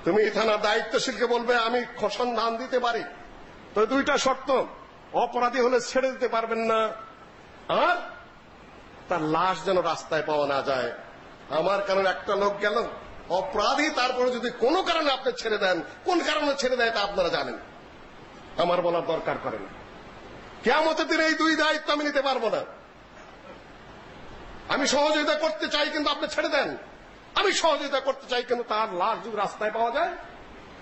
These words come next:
এই দায় দায়িত্ব কিয়ামতের দিন কে নেবে? সম্মানিত উপস্থিতি, আন তুআদ্দুল আমানাতি ইলা আহলিহা।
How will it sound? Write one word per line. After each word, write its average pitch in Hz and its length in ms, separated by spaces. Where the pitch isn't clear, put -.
এই 349 60
দায় 302 200
দায়িত্ব 254 260
কিয়ামতের 214 440
দিন 175 100
কে 156 160
নেবে? 135 200
সম্মানিত 196 360
উপস্থিতি, 262 500
আন 147 160
তুআদ্দুল 175 520
আমানাতি 170 500
ইলা 165 160
আহলিহা। 160 420